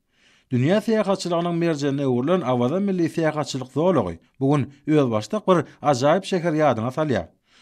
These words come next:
Hormat prezidentimiziň paýhasy çüzgüdinden badalgy alan bu ägirt uly taslama laýyklykda gurlyp, ulanyşa berilýän myhmanhanalaryň dyn-jagyş merkezleriniň, sport toplumlarynyň, medeni durmuş maksatly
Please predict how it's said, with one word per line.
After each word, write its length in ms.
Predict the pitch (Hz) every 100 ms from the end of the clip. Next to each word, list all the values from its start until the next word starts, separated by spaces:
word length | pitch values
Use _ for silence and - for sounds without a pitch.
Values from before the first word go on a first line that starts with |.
| _
Hormat 340 | 143 147 147 -
prezidentimiziň 640 | 156 160 143 147 165 139 - -
paýhasy 440 | 147 135 143 202
çüzgüdinden 680 | 190 214 196 175 165 175 170
badalgy 400 | 156 156 143 135
alan 240 | 170 160 127
bu 60 |
ägirt 360 | 147 196 185 180
uly 180 | 165 147
taslama 480 | 160 - 160 160 151
laýyklykda 600 | 147 147 135 139 156 151 131 - -
gurlyp, 320 | 135 160 202 - -
ulanyşa 420 | 160 139 127 196
berilýän 400 | 202 175 170 160
myhmanhanalaryň 880 | 165 151 151 147 131 139 135 131 98 - -
dyn-jagyş 460 | 143 180 165 160 156
merkezleriniň, 640 | 151 160 147 139 117 82 -
sport 400 | - - 151 180
toplumlarynyň, 640 | 180 165 156 151 135 104 82 _ 139
medeni 340 | 143 127 160
durmuş 300 | 196 185 -
maksatly 580 | 160 151 160 151 165